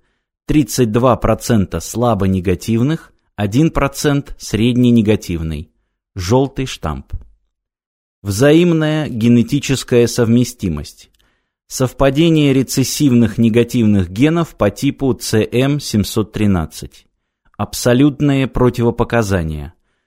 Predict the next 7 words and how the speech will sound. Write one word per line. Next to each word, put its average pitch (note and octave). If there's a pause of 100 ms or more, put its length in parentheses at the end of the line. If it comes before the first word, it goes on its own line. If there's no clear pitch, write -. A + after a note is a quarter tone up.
(140)
Возможность B2+
оперативной A2
терапии — C#3 (100)
ноль A2
процента. F2+ (640)
Красный A2+
штамп. D#2+